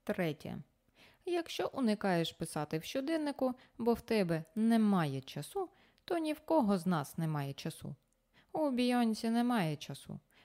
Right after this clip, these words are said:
В неї троє дітей, але вона якось встигає бути Бійонсі. Ти можеш знайти час.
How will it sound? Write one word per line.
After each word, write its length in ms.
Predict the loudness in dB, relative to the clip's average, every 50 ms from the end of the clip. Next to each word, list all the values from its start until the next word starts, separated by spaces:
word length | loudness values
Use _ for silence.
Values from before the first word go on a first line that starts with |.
| _
В 120 | -6 -2 0
неї 260 | 2 2 2 2 0
троє 300 | 0 2 4 4 4 4
дітей, 500 | 2 -2 -4 -2 0 0 0 -2 -4 -8 _ -20 _ _
але 240 | -2 0 2 2 4
вона 260 | 4 2 2 2 2
якось 460 | 2 2 0 0 0 -2 -4 -6 -6 -12
встигає 600 | -18 -8 -4 -4 -2 0 0 0 0 0 0 0
бути 360 | -2 -2 -2 -2 0 0 -2
Бійонсі. 560 | -2 0 -2 -4 -4 -4 -6 -10 -12 -16 -20 -20 _ _ _ _ _ _ _ _ -20 -20 _
Ти 160 | _ 0 0 2
можеш 340 | 4 2 4 4 2 2
знайти 400 | 2 2 2 2 2 0 -2 -4
час. 420 | -6 -4 -8 -8 -8 -8 -12 -16